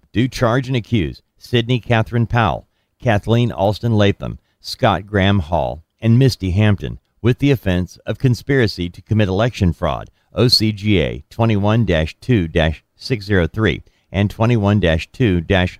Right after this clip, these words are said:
five six six, for the said accused individually and as persons concerned in the commission of a crime, and together with unindicted co-conspirators in the county of Fulton and state of Georgia, on and between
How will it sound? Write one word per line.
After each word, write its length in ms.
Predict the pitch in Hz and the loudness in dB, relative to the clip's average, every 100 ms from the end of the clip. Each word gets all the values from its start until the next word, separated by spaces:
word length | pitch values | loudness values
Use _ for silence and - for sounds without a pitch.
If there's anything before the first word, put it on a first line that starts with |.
| _ | _
five 220 | 87 85 | -2 -2
six 260 | - 78 - | -2 -6 -2
six, 340 | 113 62 - - _ _ _ | -2 -2 -8 -20 _ _ _
for 160 | 117 117 | -2 -2
the 120 | 92 | -4
said 240 | - 104 | -2 0
accused 540 | 82 - 127 139 143 - | 0 -2 0 0 -2 -2
individually 680 | 117 113 120 98 120 123 | 0 2 0 -2 -4 -4
and 220 | - 85 98 | -4 -4 -4
as 120 | 95 | -4
persons 460 | - 123 107 90 | -2 0 0 -2
concerned 440 | - 98 - 120 107 | 2 0 2 0 0
in 60 | |
the 60 | 82 | -2
commission 360 | - 104 - 87 | -2 -2 0 -4
of 100 | 67 | -4
a 60 | |
crime, 400 | - 110 110 127 - _ _ | -8 -4 -4 -4 -8 _ _
and 120 | 101 104 | -2 0
together 380 | 98 104 110 | 0 0 0
with 140 | 117 90 | 0 0
unindicted 520 | 92 104 95 90 80 | 0 2 0 -2 -2
co-conspirators 920 | 139 135 113 85 78 73 67 87 - _ _ | 0 2 0 0 -4 -6 -4 -8 -10 _ _
in 120 | - | 0
the 80 | 98 | 0
county 320 | - 104 104 | 0 0 2
of 120 | 113 - | 0 2
Fulton 460 | 135 135 95 98 - | 0 2 2 0 -2
and 180 | 71 90 | -2 -2
state 280 | - 92 87 | 0 0 0
of 120 | 92 | -2
Georgia, 500 | 113 127 113 82 58 - _ _ | 0 2 2 0 -6 -10 _ _
on 320 | 104 131 143 143 | -2 2 2 0
and 180 | - 131 | 0 -2
between 500 | 135 120 90 87 | -2 -2 0 0